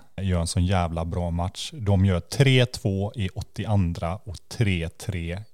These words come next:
i nittiotredje. Och jag bara, "Fuck", sa jag till Mackan, liksom. Omspel borta mot ett League Two-lag. Går dit,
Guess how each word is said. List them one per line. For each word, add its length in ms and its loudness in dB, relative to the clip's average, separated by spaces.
i 140 -6
nittiotredje. 1160 -4
Och 140 -6
jag 100 -4
bara, 220 -6
"Fuck", 600 -12
sa 220 -8
jag 120 -12
till 80 -4
Mackan, 300 -6
liksom. 260 -8
Omspel 540 6
borta 400 -6
mot 200 -2
ett 80 -2
League 200 -2
Two-lag. 600 -2
Går 140 6
dit, 440 6